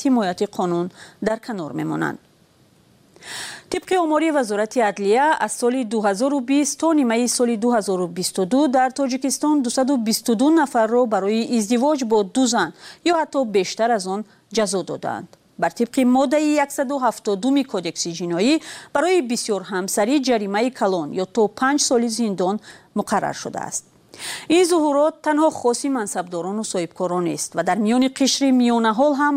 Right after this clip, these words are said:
мардоне кам нестанд, ки соҳиби ду ҳамсаранд. Издивоҷи дуввуми онҳо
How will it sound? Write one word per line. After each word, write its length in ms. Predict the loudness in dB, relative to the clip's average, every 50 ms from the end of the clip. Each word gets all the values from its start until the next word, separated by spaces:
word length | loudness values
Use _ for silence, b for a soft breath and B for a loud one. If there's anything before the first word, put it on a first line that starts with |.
| 2 2
мардоне 520 | 2 2 0 0 -2 -2 0 0 -2 -4
кам 220 | -6 -6 -6 -6
нестанд, 380 | -4 -4 -6 -2 -2 -2 -2 0
ки 120 | -2 -2 -2 -2 B B B B
соҳиби 420 | B -2 0 2 2 2 2 2 0
ду 200 | 0 0 0 0 0
ҳамсаранд. 600 | 0 -4 -4 -4 -4 -4 -6 -6 -6 -12 -18 _ -20 _ _ _ _ _ _ _ B B B B B B B B
Издивоҷи 500 | 0 2 2 2 0 0 -2 0 0 -2 -2
дуввуми 480 | 0 0 0 2 2 2 2 2 2 2
онҳо 220 | 2 0 2 2